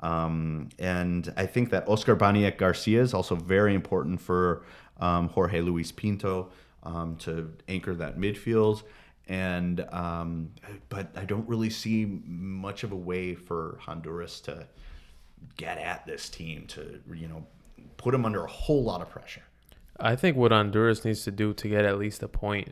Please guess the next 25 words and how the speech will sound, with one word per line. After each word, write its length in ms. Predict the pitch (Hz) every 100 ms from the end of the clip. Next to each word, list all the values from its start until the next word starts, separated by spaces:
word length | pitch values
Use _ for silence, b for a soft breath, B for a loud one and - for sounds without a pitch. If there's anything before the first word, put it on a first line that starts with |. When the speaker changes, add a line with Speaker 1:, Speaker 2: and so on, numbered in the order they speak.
| - -
Speaker 2:
uh, 260 | 98 95 - 117
they 80 | 110
have 140 | 123 -
to 80 |
frustrate 560 | 117 - 98 - 95 87
U 180 | 101 98
S 140 | -
A. 180 | 92 90 - _ _
They 100 | 101
really 260 | 101 131 120
have 260 | 107 104 -
to 140 | 92
defend 600 | - 95 - - 101 104
well 580 | 101 95 90 95 117 131 b b b b b -
and 460 | 117 104 104 104 -
kinda 300 | 107 107 104
let 240 | 104 -
U 140 | 107
S 180 | 104 -
A 140 | 104 101
have 500 | 104 98 98 104 -
the 100 | 95
ball. 440 | 98 98 98 95
And 260 | 98 98 101
then 340 | 101 101 98